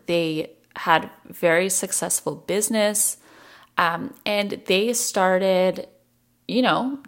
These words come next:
doing quite well, like, above average. Um, and I remember that they still, they never let go of those frugal habits, even when they didn't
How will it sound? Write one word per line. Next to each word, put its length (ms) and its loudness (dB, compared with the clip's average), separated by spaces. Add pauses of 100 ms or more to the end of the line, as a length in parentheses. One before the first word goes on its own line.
doing 360 0
quite 440 0
well, 400 2
like, 320 -4 (480)
above 440 6
average. 760 2
Um, 600 -2 (1600)
and 440 4
I 480 4 (880)
remember 720 4
that 320 2
they 180 4
still, 720 2
they 240 2
never 400 4
let 500 0
go 440 4
of 280 -2 (120)
those 420 2
frugal 800 0
habits, 760 -2
even 360 -2
when 220 0
they 120 2
didn't 640 -4